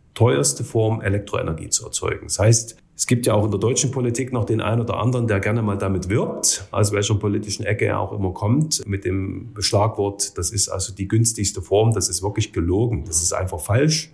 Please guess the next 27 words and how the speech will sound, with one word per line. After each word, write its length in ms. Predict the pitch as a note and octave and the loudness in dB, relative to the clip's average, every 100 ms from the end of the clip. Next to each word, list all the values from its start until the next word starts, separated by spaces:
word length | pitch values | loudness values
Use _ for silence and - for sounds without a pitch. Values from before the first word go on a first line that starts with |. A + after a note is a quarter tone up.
| - | -4
Eine 240 | G2 G2 F#2+ | 2 4 4
Kilowattstunde 680 | F#2+ A2 G2 G#2 - G2 F2+ | 4 2 4 0 0 0 0
Kernenergie 520 | G2 G2+ G2 F#2+ G2+ | -2 -2 -2 -2 -4
kostet 460 | G2 F2+ F2 - | 0 0 0 0
mindestens 480 | F2+ A2+ D#2+ - D#2+ | 4 4 4 2 -2
fünfmal 460 | - A#2+ A#2+ G#2 F#2 | 0 0 0 2 2
mehr 280 | F#2 F#2 F2 | 2 0 -2
als 180 | F#2 | -2
Solarenergie, 760 | - E2 F2 F#2+ F#2 F2+ F#2+ F#2 | 0 0 0 0 -4 -4 -4 0
das 200 | F2+ - | 0 2
Doppelte 360 | G#2 G#2+ F#2+ | 2 2 -2
von 180 | F2 F2 | -2 -4
Kohle, 560 | - F#2+ G#2 G2 F#2+ F2 - - - | -2 0 2 0 0 -4 -12 -20 -10
das 120 | - - | -6 -2
Dreifache 480 | - F#2 F#2 D#2+ | 4 4 4 -2
von 160 | D#2 D#2 | -4 -4
Gas. 500 | D2+ C2+ C#2+ - - | -2 -4 0 0 0
Also 320 | - G#2 A2 G#2+ - - - _ | 2 4 4 0 -8 -18 -20 _
das 420 | A2 G2 - - - | 2 2 2 -6 -6
stimmt 300 | - A2+ A2 | 0 2 2
einfach 240 | F#2+ E2+ | 0 0
nicht. 300 | D#2+ D#2+ - - | 0 -2 -8 -2
Jetzt 160 | G2+ - | 0 2
könnte 200 | E3 G#3+ | 2 2
man 140 | F3 | 2
noch 140 | D#3 | 2
argumentieren 840 | D#3 D#3 C3+ B2+ D3 E3 F#3+ F#3 | 0 0 0 2 2 2 2 0